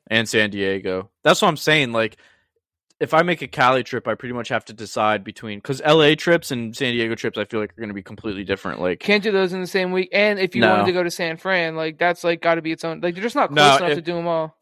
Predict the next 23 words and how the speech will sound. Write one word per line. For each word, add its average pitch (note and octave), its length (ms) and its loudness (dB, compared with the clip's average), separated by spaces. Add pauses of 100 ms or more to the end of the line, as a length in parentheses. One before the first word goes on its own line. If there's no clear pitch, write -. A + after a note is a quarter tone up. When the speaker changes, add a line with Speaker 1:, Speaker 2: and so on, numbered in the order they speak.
Speaker 1:
Well, G#3 160 8
here's A3 240 4
the G3 100 2
thing, E3 240 -2
dude. B2+ 180 -2
If C3 140 0
I E3+ 140 6
were F3+ 180 0
to - 100 -14
make D#3 200 -4
a C#3+ 80 -4
trip, C#3 400 -4
I B2 160 2
would, D3 260 0
I C3 100 4
wouldn't B2+ 380 -2
even A#2 220 -8
try A2 240 2
to G#2 100 -4
do G2+ 160 -10
more G#2 320 -8
than G2 260 -8
one F#2+ 300 -8